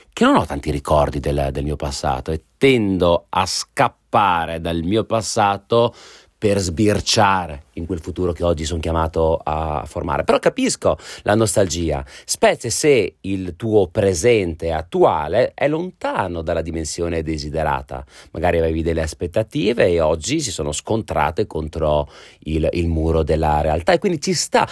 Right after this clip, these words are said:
Ma anche se non hai una realtà così traumatica in cui vivi, l'età adulta comunque è un'epoca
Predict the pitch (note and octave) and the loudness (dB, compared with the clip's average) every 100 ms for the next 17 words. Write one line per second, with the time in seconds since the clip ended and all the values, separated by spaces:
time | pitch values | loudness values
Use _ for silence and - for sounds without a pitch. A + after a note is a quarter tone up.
0 | - G3 E4+ F#4 - D#3 D3+ C#3 C#3+ A#2+ | -2 0 0 -2 -2 0 2 2 2 0
1 | A2 G#2 G2+ A2+ B2+ - F2+ C3+ A2 F#2 | -2 -4 -4 -4 -4 -4 -6 -4 -2 -2
2 | F2+ A#2 B2 F#2 E2+ E2 F#2+ G#2+ F2+ E2 | 0 0 -2 -4 -8 -8 -6 -4 -4 -4
3 | G#2+ G#2+ D#2 D2 G2+ - - - - F3 | -2 -2 -2 -4 -6 -8 -18 -6 -2 0
4 | G3 C4 G3+ D3 D#3 F#3+ G#3 G3+ F#3+ - | 2 4 2 2 2 4 4 2 0 -10
5 | - - A#2 C3 C3+ - B2 B2+ C3 C3+ | -20 -4 2 2 0 -4 -4 0 0 0
6 | C#3+ C#3 B2+ B2 C3 | -2 2 2 2 0